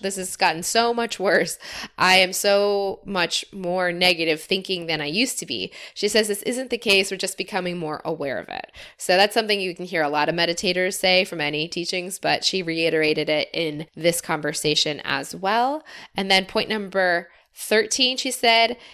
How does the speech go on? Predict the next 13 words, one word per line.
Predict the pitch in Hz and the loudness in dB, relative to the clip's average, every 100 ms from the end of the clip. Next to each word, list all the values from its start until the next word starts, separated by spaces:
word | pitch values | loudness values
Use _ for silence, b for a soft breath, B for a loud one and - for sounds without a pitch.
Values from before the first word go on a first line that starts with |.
| B | B
The | - 170 208 | -12 2 2
present | - 262 302 381 233 | 4 2 2 0 0
moment | 208 220 247 247 _ - | -2 0 -2 -4 _ 0
is | 226 240 269 311 320 - _ _ _ _ | 2 2 2 -2 -4 -10 _ _ _ _
a | 208 | 0
manifestation. | 202 202 208 208 202 - 220 220 - 147 95 - b b b b | 4 4 4 0 -4 0 2 4 2 -2 -8 -12 b b b b
And | - 202 | 0 2
in | 269 285 | 2 2
that, | 202 143 156 277 _ | 2 4 2 0 _
each | - 240 - - | 0 0 0 -4
moment | 247 262 233 202 | 0 0 0 -2
has | 196 185 175 - | 0 0 0 -4
joy, | - 208 143 67 57 | -2 0 2 0 -2